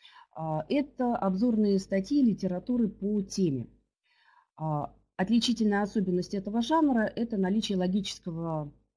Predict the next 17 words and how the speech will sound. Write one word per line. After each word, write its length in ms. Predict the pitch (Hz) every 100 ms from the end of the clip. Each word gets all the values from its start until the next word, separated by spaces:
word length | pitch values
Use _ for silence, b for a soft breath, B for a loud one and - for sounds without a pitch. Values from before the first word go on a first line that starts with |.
| _ _ _ _
логический 500 | 180 196 196 - -
анализ, 520 | 165 202 285 277 247
исследование, 800 | 156 - 240 247 220 208 196 185 -
э, 280 | 156 143 139
положений 480 | 156 160 165 240 240
в 80 | -
предметной 640 | 160 147 180 185 180 170
области. 600 | - 160 131 131 123 - _ _ _ _ _ B B B B B
А, 220 | - 160 - 196
анализ 360 | 233 214 190
всех 360 | - - 185 -
или 400 | 160 156 147 139 - _ _ _
определённой 640 | 156 175 165 185 269 269
в 40 | 214
задаче 480 | 214 196 202 196
обзора 600 | 185 175 190 175 170 165
результатов, 540 | 160 156 165 156 254